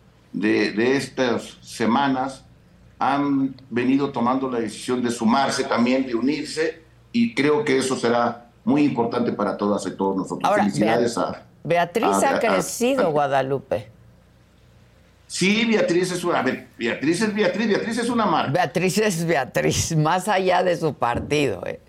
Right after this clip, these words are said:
Speaker 1: De cualquier cosa, Beatriz es una marca, una persona reconocida por su trayectoria, su experiencia. ¿Qué no ha sido Beatriz?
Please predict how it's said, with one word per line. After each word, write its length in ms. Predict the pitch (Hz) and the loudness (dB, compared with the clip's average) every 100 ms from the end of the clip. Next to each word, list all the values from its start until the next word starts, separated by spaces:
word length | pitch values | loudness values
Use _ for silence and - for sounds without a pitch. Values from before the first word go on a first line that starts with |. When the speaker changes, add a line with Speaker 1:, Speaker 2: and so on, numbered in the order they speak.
| 104 | -16
Speaker 1:
De 80 | 104 - - | -14 -14 -14
cualquier 500 | 127 113 110 156 175 | -12 -12 -4 0 0
cosa, 340 | 170 160 - 131 | 0 0 0 -2
Beatriz 440 | 127 107 165 175 | -2 -4 -6 -4
es 160 | 160 - | -4 0
una 200 | 151 139 | 2 2
marca, 420 | 113 104 104 101 | 2 0 -2 -2
una 260 | 113 123 107 | 0 0 -2
persona 680 | 107 98 117 120 110 - - - - | -4 0 0 2 0 -4 -20 -20 -8
reconocida 1000 | 107 143 185 170 156 139 - 120 123 117 | -2 0 0 0 0 0 0 2 2 0
por 140 | 104 | -4
su 140 | 104 101 | -6 -6
trayectoria, 800 | 95 92 90 - 92 92 113 107 | -2 -2 -2 -2 0 2 2 0
su 120 | 92 | -2
experiencia. 960 | 92 92 87 85 87 98 110 110 110 - - _ - - | -4 -2 0 0 0 0 0 0 -2 -8 -20 _ -8 0
¿Qué 120 | 196 | 2
no 140 | 220 | 2
ha 80 | 202 | 0
sido 380 | - 208 202 185 | -2 -2 0 0
Beatriz? 600 | 160 147 170 156 - | 0 -2 -4 -6 -8